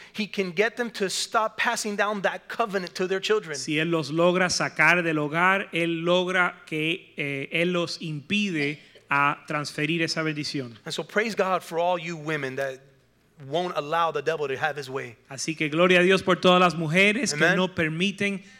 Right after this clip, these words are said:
Speaker 2: que el diablo se salga con las suyas.
Speaker 1: And just like I told the first service, you young people that are in this place.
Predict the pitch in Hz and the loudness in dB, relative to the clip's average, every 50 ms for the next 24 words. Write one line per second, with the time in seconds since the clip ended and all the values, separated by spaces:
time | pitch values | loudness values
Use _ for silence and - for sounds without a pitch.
0 | - - - 170 165 156 143 160 160 165 170 175 175 175 175 175 170 165 160 - | -20 -8 -4 -4 -2 -2 -2 0 4 4 6 6 4 4 2 0 -2 -2 -6 -8
1 | - - - - - - - 160 143 - - 170 170 175 175 165 - - - 151 | -16 -14 -10 -6 -6 -4 -4 -4 -4 -2 0 0 0 0 0 -2 -4 -6 -6 -6
2 | 151 147 135 - - - 170 147 131 120 117 - - - _ _ _ _ _ _ | -6 -6 -6 -8 -6 -6 -6 -6 -6 -10 -14 -18 -20 -20 _ _ _ _ _ _
3 | _ _ _ _ _ _ _ _ _ _ _ _ _ _ _ _ _ _ _ _ | _ _ _ _ _ _ _ _ _ _ _ _ _ _ _ _ _ _ _ _
4 | _ _ _ _ _ _ _ _ _ _ - - _ _ _ _ _ _ _ _ | _ _ _ _ _ _ _ _ _ _ -20 -20 _ _ _ _ _ _ _ _
5 | _ _ _ _ _ _ _ _ _ _ _ _ _ _ _ _ _ _ _ _ | _ _ _ _ _ _ _ _ _ _ _ _ _ _ _ _ _ _ _ _
6 | _ _ _ _ _ _ - - - - - - _ _ _ _ - _ - - | _ _ _ _ _ _ -20 -20 -20 -20 -20 -20 _ _ _ _ -20 _ -8 -6
7 | 160 156 160 196 - 214 190 190 175 - - 185 175 160 151 - - 180 180 - | -6 -4 -4 -4 -2 -2 -2 -2 -4 -6 -8 -10 -8 -8 -8 -6 -6 -6 -4 -4
8 | - 165 147 131 131 123 143 156 147 151 160 160 160 - - 147 135 - 139 131 | -4 -6 -6 -6 -8 -12 -14 -12 -8 -8 -6 -8 -8 -10 -12 -14 -12 -10 -8 -6
9 | 131 127 131 127 127 127 120 - - 131 123 117 110 - - | -6 -6 -6 -6 -8 -10 -12 -12 -10 -10 -10 -10 -10 -14 -16